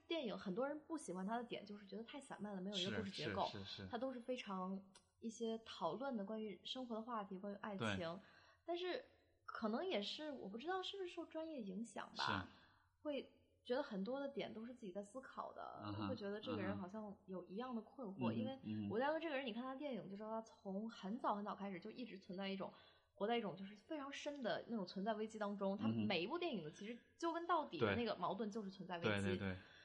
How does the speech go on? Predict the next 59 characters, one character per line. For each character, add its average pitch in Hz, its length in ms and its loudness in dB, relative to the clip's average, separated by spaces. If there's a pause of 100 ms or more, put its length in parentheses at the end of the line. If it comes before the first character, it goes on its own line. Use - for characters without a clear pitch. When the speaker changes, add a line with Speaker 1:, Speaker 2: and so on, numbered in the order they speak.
(160)
Speaker 1:
就 262 120 -8
是 262 320 0
Speaker 2:
我 113 100 8
记 180 140 4
得 165 60 10
当 151 120 10
时 170 80 6
看 170 160 6
到 117 60 4
Annie 151 200 6
Hall 151 180 6
的 107 60 4
时 110 60 -4
候， 117 40 -4
因 127 60 4
为 131 60 6
他 139 120 4
是 139 120 2
自 127 160 -2
己 - 100 -8
在 104 220 -2
里 92 160 -4
面 95 180 -4
演 104 140 -6
嘛， 277 60 6
Speaker 1:
对， 240 160 6
对， - 100 0
Speaker 2:
对 107 120 6
吧？ 95 160 4
Speaker 1:
对。 - 40 -2
Speaker 2:
所 120 140 6
以 123 60 8
说， 123 300 6
所 123 140 0
以 127 60 2
说 127 280 6 (480)
感 104 220 6
觉 117 80 8
就 180 100 8
是 156 140 6
一 127 80 4
个 147 80 8
特 151 220 2
别 120 160 4
焦 131 380 8
虑 131 200 6
的 98 140 2
一 87 160 -2
个， 92 340 0
一 95 140 -4
个， 95 340 -2
一 104 100 -4
个 104 160 2
随 110 220 2
时 123 100 0
都 131 120 0
在 120 120 6
考 92 300 2
虑 101 180 0